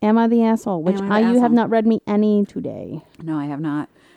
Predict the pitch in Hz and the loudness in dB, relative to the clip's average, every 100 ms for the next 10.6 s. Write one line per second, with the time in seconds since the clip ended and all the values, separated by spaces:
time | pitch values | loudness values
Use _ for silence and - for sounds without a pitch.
0 | - 208 233 226 208 202 202 185 180 175 | -8 -6 -2 -2 0 0 0 0 0 -2
1 | 175 165 160 165 165 165 160 151 - 165 | -4 -6 -6 -6 -6 -4 -4 -8 -8 -8
2 | 156 151 156 147 147 - _ 196 196 190 | -8 -8 -8 -8 -10 -12 _ -12 -10 -8
3 | 185 - - 196 202 226 220 277 254 208 | -10 -12 -4 -2 0 0 0 2 4 2
4 | 156 143 - - - 180 220 208 202 - | 2 -4 -10 -10 -8 -6 -6 -4 -6 -4
5 | 196 165 175 220 - 190 165 185 160 165 | -10 -10 -10 -8 -8 -6 -8 -6 -8 -8
6 | 165 156 151 165 185 185 202 208 175 160 | -10 -8 -6 -6 -6 -6 -6 -6 -4 -2
7 | 170 196 214 202 165 156 - 202 185 190 | 2 6 6 6 2 -2 -4 0 2 2
8 | 165 160 175 143 - 151 143 147 139 143 | 0 -4 -6 -8 -10 -12 -12 -10 -10 -10
9 | 107 - _ _ - _ - - - - | -12 -14 _ _ -20 _ -20 -20 -18 -18
10 | - _ _ 226 220 - | -20 _ _ 2 2 -4